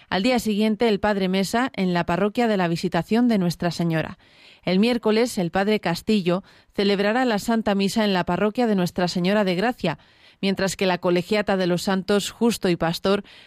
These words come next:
acogerá la primera misa del padre Guzmán el trece de mayo. Por último, el padre alcalde presidirá su primera Eucaristía el próximo sábado en la parroquia de Nuestra Señora de la Asunción, en La Zubia.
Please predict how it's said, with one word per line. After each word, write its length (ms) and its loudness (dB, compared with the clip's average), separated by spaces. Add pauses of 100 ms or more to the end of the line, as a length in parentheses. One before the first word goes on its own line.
acogerá 480 0
la 140 0
primera 340 0
misa 300 0
del 160 0
padre 280 0
Guzmán 500 -2
el 200 -2
trece 360 0
de 100 2
mayo. 360 -2 (360)
Por 160 2
último, 400 2
el 80 0
padre 240 0
alcalde 500 0
presidirá 580 0
su 160 -2
primera 360 0
Eucaristía 640 0
el 100 0
próximo 540 -2
sábado 440 -2 (320)
en 120 -4
la 100 0
parroquia 400 0
de 120 0
Nuestra 300 -2
Señora 380 0
de 80 -2
la 60 0
Asunción, 600 -2
en 160 0
La 100 0
Zubia. 400 -6